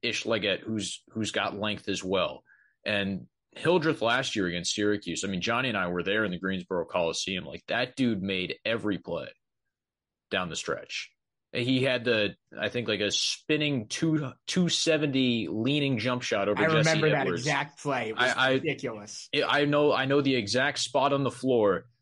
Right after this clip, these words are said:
Speaker 1: 'cause I freaked out about it on the air. It, I mean, it was, it was insane how with eleven seconds left,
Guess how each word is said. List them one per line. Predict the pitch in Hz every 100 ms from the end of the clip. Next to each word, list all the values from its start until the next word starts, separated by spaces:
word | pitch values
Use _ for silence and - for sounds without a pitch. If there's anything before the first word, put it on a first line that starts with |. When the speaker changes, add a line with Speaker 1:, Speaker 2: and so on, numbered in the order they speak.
| _ -
Speaker 1:
'cause | 117
I | 107
freaked | - - 151 151
out | 135 131
about | 117 104 98
it | 92
on | 92
the | 87 95
air. | 98 85 82 _ _ -
It, | 113 117 117 123
I |
mean, | 131 135
it | 135
was, | 143 131 -
it | - 139
was | 151 -
insane | 151 143 - - 165 143 98 92 - _ _ _
how | - 139 131 120
with | 120 113 110 -
eleven | 127 127 147 156
seconds | 139 143 135 139 120 101
left, | 90 82 - -